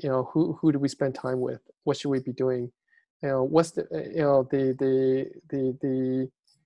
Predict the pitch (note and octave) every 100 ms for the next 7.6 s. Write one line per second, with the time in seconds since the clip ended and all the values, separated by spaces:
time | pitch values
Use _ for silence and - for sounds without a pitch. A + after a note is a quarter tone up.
0 | _ - D#3 D#3 C#3+ C#3 D3 C#3 B2+ B2+
1 | C#3 C#3+ C3+ C#3 B2+ B2 A#2+ - _ -
2 | B2+ B2 B2 - C#3+ C#3+ C3+ B2+ C3+ C3
3 | B2 - C3 D3 D3 C#3+ A#2+ - A#2+ -
4 | C#3 C3 B2 C3 B2+ B2 A#2+ B2+ - C3
5 | - C3+ - C3 C3+ C3 D3 D3 D3 D#3
6 | C3 D#3+ D#3 - F3+ F#3+ - D3 C#3 -
7 | C3 B2+ - D3+ D3 -